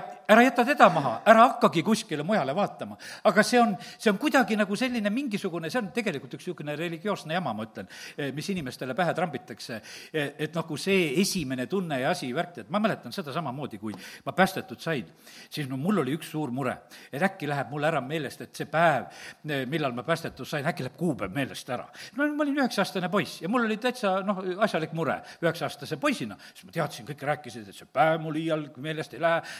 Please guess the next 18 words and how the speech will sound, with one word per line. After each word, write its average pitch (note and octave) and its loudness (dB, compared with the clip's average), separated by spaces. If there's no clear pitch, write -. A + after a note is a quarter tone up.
mille D#3+ 0
issanda D#3 -2
omaks D#3+ -4
ma C#3 -6
sain. F#3+ 4
Ja D#3+ -10
ma E3+ -8
mõtlesin, D#3 -8
no D#3 -6
jama F3 0
küll, F#3 -2
et D#3+ 0
äkki G#3+ 0
läheb G3 4
mul G3+ 0
meelest G#3+ 0
ära, G#3 8
millal, F#3 0